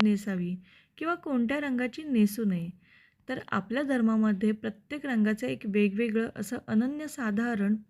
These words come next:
असं महत्त्व आहे, कारण प्रत्येक रंग तुम्हाला एक नवीन वेगळी ऊर्जा प्रदान करतो. काही रंग सकारात्मक शुभदायी लहरी प्रदान करतात, तर काही रंग अशुभ मानले जातात,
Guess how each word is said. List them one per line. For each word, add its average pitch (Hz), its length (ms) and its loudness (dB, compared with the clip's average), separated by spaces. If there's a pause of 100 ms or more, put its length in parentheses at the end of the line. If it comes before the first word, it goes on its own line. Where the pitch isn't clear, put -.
(1300)
असं 220 260 0
महत्त्व 214 440 4
आहे, 190 360 0 (560)
कारण 254 280 0
प्रत्येक 294 560 -6
रंग 240 280 2 (180)
तुम्हाला 226 320 2
एक 233 320 0
नवीन 220 540 4 (120)
वेगळी 214 460 2 (100)
ऊर्जा 214 400 0
प्रदान 196 460 0
करतो. 175 420 -4 (420)
काही 220 280 4
रंग 214 300 6
सकारात्मक 285 720 -8
शुभदायी 247 600 -2
लहरी 220 340 4
प्रदान 208 440 0
करतात, 190 460 -8 (160)
तर 196 100 -4
काही 190 340 -2
रंग 202 220 2 (160)
अशुभ 277 340 -6
मानले 185 360 0
जातात, 180 360 -6